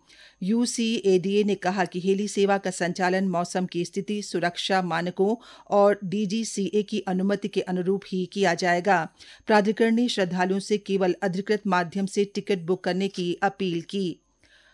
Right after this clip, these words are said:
वर्ष दो हज़ार छब्बीस सत्ताईस में आवासीय क्रीड़ा छात्रावासों में प्रवेश के लिए पौड़ी जिले में गढ़वाल में विभिन्न खेलों के लिए नौ व दस सितंबर को जिला स्तरीय चयन ट्रायल्स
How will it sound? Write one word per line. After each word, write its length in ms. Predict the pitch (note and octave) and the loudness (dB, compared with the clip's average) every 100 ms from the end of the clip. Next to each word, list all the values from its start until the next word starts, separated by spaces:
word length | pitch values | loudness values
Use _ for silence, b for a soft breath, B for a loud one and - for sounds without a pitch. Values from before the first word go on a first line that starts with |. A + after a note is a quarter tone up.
| b b F#3 | b b 2
वर्ष 260 | A3+ C4 | 4 4
दो 100 | A3+ | 4
हज़ार 340 | A3 A3 A3 G#3+ | 4 6 4 2
छब्बीस 500 | A3 G#3 E3+ G#3+ G3 | -2 -6 -4 -6 -4
सत्ताईस 460 | A#3+ F#3+ F3+ G3 - | -4 0 -2 -2 -4
में 220 | G3+ G#3+ F#3+ | -4 -4 -2
आवासीय 600 | F3+ F3+ F3+ F3+ G#3 G#3 | 0 2 0 0 -4 -6
क्रीड़ा 480 | - F3+ F#3 G3 G3 | -4 0 2 4 2
छात्रावासों 800 | - G3 - F#3 F3 F3+ - | 0 -2 2 2 2 0 -2
में 160 | G3 G3 | 0 0
प्रवेश 400 | G3+ F3 F3 - | -2 -2 -2 -2
के 140 | F3+ | -2
लिए 200 | F3+ F#3+ G3+ | 0 0 -2
पौड़ी 340 | F3+ F3 F#3 G3 | -2 0 0 -2
जिले 300 | E3+ F3+ F#3+ | -2 -2 0
में 220 | F#3 G3 | -2 -2
गढ़वाल 420 | F3+ E3 E3+ F3 F3+ | -2 0 2 2 0
में 180 | F#3+ | -2
विभिन्न 440 | F#3+ F3 D#3+ G#3+ A3 | -2 -2 -2 -2 -2
खेलों 360 | - F3 F3 | -4 -4 -2
के 160 | F3+ F3+ | 0 -2
लिए 300 | F3+ F#3 G3+ B B B F#3 | 2 2 0 B B B 0
नौ 320 | F#3+ G3+ A3 | 2 4 2
व 200 | F#3+ F3+ | 2 2
दस 240 | E3 F#3+ G3 | 2 0 0
सितंबर 440 | F#3 F3+ F3+ F#3 | 0 0 0 0
को 160 | F3+ F#3+ | 0 -2
जिला 260 | F#3 F3 | 0 -2
स्तरीय 360 | F3 F3+ F3 G3+ | -2 -4 -2 -4
चयन 360 | G3 F#3 F3+ F3+ | -2 0 0 -2
ट्रायल्स 460 | - F3 E3+ F3+ | -2 -2 0 -4